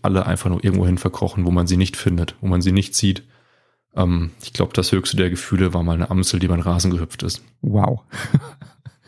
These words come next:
Speaker 1: Genau.
Speaker 2: Bisschen
Speaker 1: Also ich, äh,
Speaker 2: frustrierend.
Speaker 1: <laughs> ich war bitterbös enttäuscht. Ich, äh, ja, ich war sehr frustriert nach den Tagen. Ähm, das Glück sollte sich dann doch noch ein bisschen wenden, allerdings erst wieder,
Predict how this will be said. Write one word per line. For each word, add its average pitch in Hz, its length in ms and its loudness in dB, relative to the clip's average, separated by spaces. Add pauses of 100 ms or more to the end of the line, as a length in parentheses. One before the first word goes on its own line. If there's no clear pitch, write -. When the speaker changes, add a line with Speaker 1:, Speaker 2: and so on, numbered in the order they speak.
(160)
Speaker 1:
Genau. 98 340 0 (180)
Speaker 2:
Bisschen 131 120 2
Speaker 1:
Also 123 200 2 (100)
ich, 127 180 2
äh, - 20 2
Speaker 2:
frustrierend. 110 340 4 (300)
Speaker 1:
<laughs> - 240 -2
ich 113 260 2
war 113 140 4
bitterbös 107 540 0
enttäuscht. 107 480 0
Ich, 104 220 -6
äh, 95 380 0
ja, 92 200 2
ich - 180 -6
war 98 140 2
sehr 98 160 4
frustriert - 640 -2 (600)
nach 98 260 0
den 98 260 0
Tagen. 98 460 0 (920)
Ähm, 90 440 2 (640)
das - 320 -4
Glück 113 240 0
sollte 110 280 2
sich 110 160 0
dann 98 120 0
doch 107 120 0
noch 117 80 2
ein 110 80 2
bisschen 107 320 0
wenden, 113 320 0
allerdings 101 400 0
erst 98 220 -4
wieder, 95 640 -2